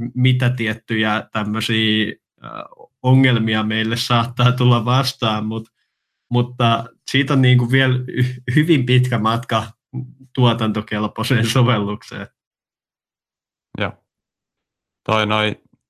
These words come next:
Speaker 2: jos, jos mennään vielä otsikkotasolla tähän meidän jaksoideaan, että meidän oli tarkoitus puhua, että miten niinku palveluja tarjotaan ja, tota, no niin, mitä tehtäviä konsultin työnkuvaan kuuluu, niin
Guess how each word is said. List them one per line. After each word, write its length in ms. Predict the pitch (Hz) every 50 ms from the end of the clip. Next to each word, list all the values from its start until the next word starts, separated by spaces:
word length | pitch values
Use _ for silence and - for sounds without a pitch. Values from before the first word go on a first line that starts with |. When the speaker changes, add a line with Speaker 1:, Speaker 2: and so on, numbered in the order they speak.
| _ _ _ _ _ _ _ _ _ _
Speaker 2:
jos, 240 | - 117 - - - _
jos 200 | - 120 - -
mennään 220 | 123 117 117 117 110
vielä 180 | 117 113 110 -
otsikkotasolla 840 | 135 135 - - - - - 104 - - 107 104 - - 110 98 90
tähän 240 | - 101 95 98 95
meidän 280 | 98 98 98 95 92 - -
jaksoideaan, 680 | 104 104 110 107 - - - 95 101 104 - 98 90 90
että 160 | 92 - 107
meidän 240 | 107 104 98 98 98
oli 200 | 98 98 98 95 - _ _ _ _ _ _ _ _ _ _ _
tarkoitus 420 | 104 104 98 101 104 98 101 -
puhua, 220 | - 117 104 101 101
että 140 | - -
miten 180 | 110 104 110 104
niinku 300 | 104 101 - 98 92 95 _ _ _ _ _ _ _ _ _ _ _ _ _ -
palveluja 500 | 123 120 117 104 104 98 101 95 90 - - -
tarjotaan 600 | - 113 110 107 104 101 95 - - 90 90 90 90
ja, 200 | 87 87 85 - _ _ _ _ _ _
tota, 280 | - 90 - - 95 95
no 80 | 95
niin, 140 | 95 95 95
mitä 160 | 98 98 -
tehtäviä 640 | 101 - 110 107 - - - 104 92 92 92 92 90 - _ _
konsultin 440 | - 117 113 104 107 95 - 98
työnkuvaan 520 | 95 - 120 107 98 - - 92 92 98 95
kuuluu, 420 | - 117 107 101 87 87 87 90
niin 160 | 92 95 98